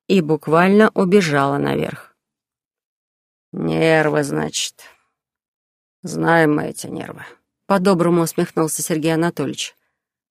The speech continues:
«Любовь называется. Эх, помню, было мне лет тридцать. Тоже одно время нервами страдал.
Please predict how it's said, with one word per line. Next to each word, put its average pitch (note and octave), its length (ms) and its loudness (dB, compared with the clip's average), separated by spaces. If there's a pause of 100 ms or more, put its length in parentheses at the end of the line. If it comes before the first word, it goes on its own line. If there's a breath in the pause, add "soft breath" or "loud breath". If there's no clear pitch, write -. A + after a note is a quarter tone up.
(100)
«Любовь D3 460 -6
называется. - 680 -10
Эх, - 240 -10
помню, - 320 -10
было D3 260 -4
мне D3 180 -8
лет - 200 -12
тридцать. - 600 -10 (280 soft breath)
Тоже C#3 260 -6
одно D3 240 -10
время D3 280 -8
нервами - 340 -10
страдал. - 540 -8